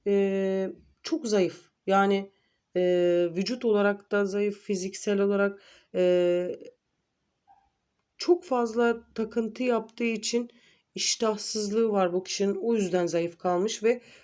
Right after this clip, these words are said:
ama sizde de gözü var. Hep gözü sizin üzerinizde. Burada yalnız,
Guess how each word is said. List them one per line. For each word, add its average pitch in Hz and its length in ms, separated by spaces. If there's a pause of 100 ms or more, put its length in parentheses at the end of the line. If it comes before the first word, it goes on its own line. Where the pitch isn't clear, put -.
ama 208 180
sizde 208 400
de 233 80
gözü 208 340
var. 170 220 (260)
Hep 247 220
gözü 214 220
sizin 214 300
üzerinizde. 180 800 (3750)
Burada 262 240
yalnız, 247 640